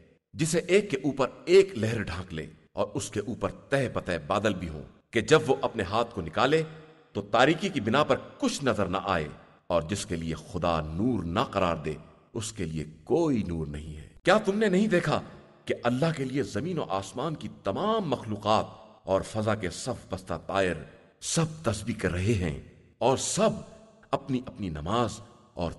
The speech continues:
تسبیح سے باخبر ہیں، اور اللہ بھی ان کے اعمال سے خوب باخبر ہے؟ اور اللہ ہی کے لیے زمین و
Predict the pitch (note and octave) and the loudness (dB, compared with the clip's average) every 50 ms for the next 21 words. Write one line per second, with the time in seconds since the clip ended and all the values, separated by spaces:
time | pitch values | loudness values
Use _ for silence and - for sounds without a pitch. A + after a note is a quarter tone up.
0 | - - G2 - - F#2+ G#2+ G2+ - G2+ E2 - - F#2 G#2+ F#2+ - E2+ F#2+ E2+ | -6 -6 -6 -4 -4 -2 -2 -2 -2 -4 -6 -6 -4 -2 -2 -2 -2 -2 -2 -2
1 | C#2 D2 D2+ B1+ B1 - - _ _ _ E2 D#2+ D#2 - - - - G#2+ A2 G#2+ | -2 -4 -8 -10 -12 -14 -20 _ _ _ -6 -6 -6 -6 -6 -2 0 0 2 4
2 | G#2+ D3+ C#3+ F#2+ G2+ G#2 A2 F#2+ F2 - - E2 - - D#2 D#2+ F2 F#2+ G2 F2+ | 4 4 4 2 0 -2 -4 -6 -8 -6 -8 -10 -8 -8 -6 -4 -4 -2 -4 -4
3 | - - E2 D2+ - - - D3 F3 F#3 F3 B2 G2 - D#2+ D2+ - - - - | -6 -8 -10 -10 -12 -10 -8 -6 -4 -4 -4 -6 -2 0 0 0 0 -4 -8 -6
4 | D#2+ - - B1+ - - - _ - E3 G3+ G3+ F#3 F#3+ - C3 C#3+ C#3 C#3+ F#3 | -6 -6 -8 -10 -14 -16 -10 _ 4 6 8 8 6 6 2 -2 0 2 4 4
5 | F#3 E3+ D#3+ - - G#2+ G#2+ G#2+ A2 B2+ A#2 - G2 F#2 G2+ B2 B2+ A#2+ | 4 4 2 0 -2 -2 -2 0 0 0 0 0 -2 -4 -4 -4 -4 -4